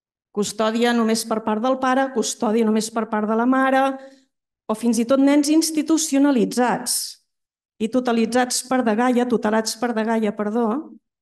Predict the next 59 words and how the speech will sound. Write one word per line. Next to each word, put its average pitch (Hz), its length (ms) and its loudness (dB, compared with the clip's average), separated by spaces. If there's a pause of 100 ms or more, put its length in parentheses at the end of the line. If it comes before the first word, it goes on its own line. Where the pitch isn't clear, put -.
(400)
A - 80 -4
mi 247 160 2
m'agradaria 277 400 2
saber, 220 240 0
aquests 302 240 -2
nens, 240 240 0
quan 240 160 0
ja 233 160 2
són 262 160 -2
adults, 240 320 2
què 311 80 2
pensen 175 400 -4
de 190 80 0
tot 196 240 -4
això? 190 220 -4 (420)
Quins 302 160 2
problemes 269 480 0
tenen 220 240 0
a 202 80 0
la 190 80 0
seva 208 320 0
vida 202 240 0
real? 196 380 0 (260)
Els 240 160 -2
hi 269 80 0
ha 277 80 0
servit 247 400 0
el 320 80 2
medicament 220 480 2
que 214 80 0
els 208 160 0
hi 208 60 2
han 190 100 2
donat? 196 400 2 (240)
El 247 160 2
medicament 254 480 2
que 262 160 -2
tant 262 160 0
pot 269 160 0
haver 254 160 2
estat 254 240 -2
un 262 80 4
ingrés 247 400 2
en 233 160 2
una 226 160 2
institució 233 600 0
com 226 120 -2
pot 233 160 -2
haver 233 160 2
estat 233 380 -2 (180)
que 247 80 0
se 240 160 0
li 233 80 2
tregui 226 300 2
la 214 100 0
custòdia 202 400 0
a 190 80 0
la 180 80 0
mare? 196 300 0